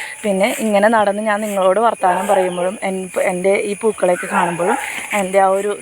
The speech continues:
നേരത്തെ ഞാൻ പറഞ്ഞ ആ ടെൻഷനില്ലേ, അത് മറക്കും. ദാ ഈ ഒരു ഭാഗത്താണ് കേട്ടോ പഞ്ഞി വെട്ടിയിട്ട് ഇതൊക്കെ, ഇനി ഇതൊക്കെ എനിക്ക് വൃത്തിയാക്കിയാൽ നല്ലൊരു പണി എനിക്ക് വേണ്ടി കാത്തിരിക്കുന്നുണ്ട്. ശനി ഞായറും ദിവസങ്ങളായിട്ട് നമുക്കിത് ചെയ്യാൻ പറ്റുള്ളൂ. കാവേരിയുടെ ബ-, ബഡും ആ ചട്ടി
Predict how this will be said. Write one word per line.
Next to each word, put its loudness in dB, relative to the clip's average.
നേരത്തെ -4
ഞാൻ -6
പറഞ്ഞ -2
ആ -6
ടെൻഷനില്ലേ, -2
അത് -4
മറക്കും. -6
ദാ 4
ഈ -8
ഒരു 0
ഭാഗത്താണ് 0
കേട്ടോ -6
പഞ്ഞി -4
വെട്ടിയിട്ട് -4
ഇതൊക്കെ, -4
ഇനി -2
ഇതൊക്കെ 0
എനിക്ക് -4
വൃത്തിയാക്കിയാൽ 0
നല്ലൊരു 2
പണി 2
എനിക്ക് -4
വേണ്ടി -2
കാത്തിരിക്കുന്നുണ്ട്. 0
ശനി 2
ഞായറും 2
ദിവസങ്ങളായിട്ട് 2
നമുക്കിത് -4
ചെയ്യാൻ 0
പറ്റുള്ളൂ. -2
കാവേരിയുടെ -2
ബ-, -2
ബഡും 0
ആ 4
ചട്ടി 0